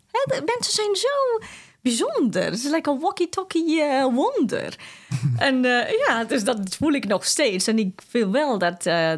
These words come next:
Speaker 1: dat is ook de reden waarom ik kan zo dichtbij mensen komen. En ook, eh, ja, met hun energie zo werken. Omdat, ja, er is, ja, er is een bepaalde gevoel daar ook, hè, dat, dat,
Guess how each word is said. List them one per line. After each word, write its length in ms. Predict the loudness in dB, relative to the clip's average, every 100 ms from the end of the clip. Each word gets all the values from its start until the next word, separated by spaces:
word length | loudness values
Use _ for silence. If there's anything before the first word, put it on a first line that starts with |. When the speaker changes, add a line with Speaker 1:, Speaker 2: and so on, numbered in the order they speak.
| -2
Speaker 1:
dat 280 | -4 -2 0
is 160 | 0 0
ook 160 | 0
de 80 | 0
reden 380 | 2 2 0 2
waarom 320 | 0 0 -2
ik 140 | -2
kan 220 | -4 -4 -2
zo 460 | 0 2 2 2
dichtbij 1000 | 0 -4 -6 -2 -2 0 0 -2 -4 -8 -14 -20 -16 -4
mensen 480 | 0 0 0 -4 -6
komen. 520 | -2 0 2 0 -4 -10 -20 -20 -20 _
En 220 | -4 -2
ook, 320 | 0 -2 -2 -8 -8
eh, 380 | -6 -2 -2 -2 -2 -6 -12 _ _ _
ja, 320 | -4 -4 0
met 240 | 0 0 0
hun 120 | 0
energie 840 | 2 2 2 2 2 2 0 -6 -12
zo 400 | -4 0 0 0 -6 -8
werken. 680 | -4 0 0 0 -4 -12 -14 _ _ _
Omdat, 220 | -6 -6 -6
ja, 220 | -4 -2 0
er 120 | 0
is, 240 | 0 -2 -8 -18 -20 -20 _ _ _ _ _ _ _ _ _
ja, 320 | -2 -2 -2
er 140 | -2
is 100 | 0
een 120 | 0 0
bepaalde 500 | 0 0 2 0 0
gevoel 800 | 0 -2 0 2 2 2 -2 -6
daar 220 | -2 0 2
ook, 300 | 0 0 -4
hè, 200 | -6 -4
dat, 180 | -4 -2
dat, 160 | -4